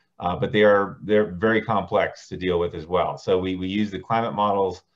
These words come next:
along with our data inputs, and we, and we, we bring these, link them together within the flood model. Uh, on top of the, uh, hazard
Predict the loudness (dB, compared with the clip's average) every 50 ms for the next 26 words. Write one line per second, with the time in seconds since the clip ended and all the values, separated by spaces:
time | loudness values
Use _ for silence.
0 | _ _ _ _ _ -10 -6 -2 0 0 0 0 0 -2 -4 -2 -2 -2 -4 -2
1 | -4 -4 -4 -4 -4 -4 -6 -8 -4 -2 0 0 0 -2 -8 -14 -12 -10 -8 -8
2 | -8 -8 -12 -16 -18 -14 -10 -8 -8 -8 -8 -8 -10 -12 -16 _ _ -12 -10 -10
3 | -10 -12 -14 -12 -10 -8 -6 -6 -6 -6 -6 -8 -10 -12 -12 -10 -10 -10 -10 -10
4 | -10 -10 -6 -2 -2 -2 0 -2 -4 -6 -8 -10 -10 -12 -12 -8 _ -2 -2 -2
5 | 0 -2 -2 0 0 0 0 -2 -4 -6 -12 _ _ _ _ _ _ _ _ _
6 | -8 -4 -4 -2 -2 -2 0 0 0 0 0 -4 -6 -8 -10 -14 -12 -8 -4 -2
7 | -2 -2 -4 -6 -10 -14 _ _ _ _ -4 -4 -4 -2 -2 0 0 0 2 0
8 | 0 -2 -2 -4 -8